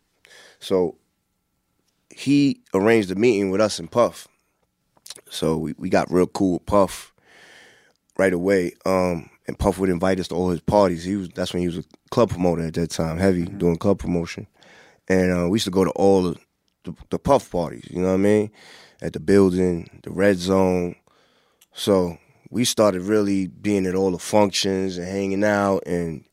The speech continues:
Speaker 1: people started knowing us, you know what I mean?
Speaker 2: Mm-hmm.
Speaker 1: And, uh, Matty C got a hold of our demo.
Speaker 2: Matty C from The Source.
Speaker 1: Yeah.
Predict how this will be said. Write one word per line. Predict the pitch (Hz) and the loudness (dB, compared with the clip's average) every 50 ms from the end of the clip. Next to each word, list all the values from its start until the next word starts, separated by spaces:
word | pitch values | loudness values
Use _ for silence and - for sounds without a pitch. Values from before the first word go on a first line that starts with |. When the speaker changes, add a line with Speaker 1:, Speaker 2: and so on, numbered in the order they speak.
| _ _ _ _ _ | _ _ _ _ _
Speaker 1:
people | - 135 127 107 110 | 0 0 2 2 0
started | 104 - 120 110 107 90 73 65 - _ _ | 0 2 2 2 2 0 -4 -8 -16 _ _
knowing | - 107 139 139 113 101 90 | 0 4 4 6 4 4 2
us, | 76 62 - - - - - _ | -2 -6 -8 -10 -12 -12 -10 _
you | 90 | 0
know | 92 98 | 2 2
what | 98 101 | 2 2
I | 101 | 2
mean? | 107 110 113 113 110 _ _ - - - - | 2 0 -2 -4 -6 _ _ -20 -20 -20 -20
Speaker 2:
Mm-hmm. | 104 101 101 101 98 _ - | -20 -18 -18 -20 -12 _ 0
Speaker 1:
And, | 107 104 101 101 | 0 2 2 2
uh, | 101 98 98 95 92 78 - _ _ _ _ _ _ _ _ _ _ | 2 2 0 0 -2 -4 -10 _ _ _ _ _ _ _ _ _ _
Matty | 92 95 110 120 113 117 | -2 0 2 2 2 0
C | 110 - - 147 151 147 | -2 -2 0 2 0 2
got | 123 120 110 104 | 4 2 2 2
a | 101 | 0
hold | 95 104 113 113 110 107 107 101 - - _ _ _ _ _ _ | 0 0 0 0 2 0 0 -2 -6 -10 _ _ _ _ _ _
of | 95 90 92 | -6 -4 -2
our | 92 92 | -4 -4
demo. | 82 85 123 131 117 92 82 76 - _ _ _ _ _ _ _ _ _ | 2 4 4 4 4 2 0 -2 -8 _ _ _ _ _ _ _ _ _
Speaker 2:
Matty | - 113 120 117 | -4 -2 0 0
C | 113 - - 123 | 0 0 -2 -4
from | 98 110 110 | -4 -4 -6
The | 101 | -4
Source. | 92 - 123 110 107 104 - - 80 73 69 | -4 -2 -2 -2 -2 -4 -8 -16 -20 -16 -6
Speaker 1:
Yeah. | - 110 110 101 95 87 80 | 0 4 4 4 4 2 0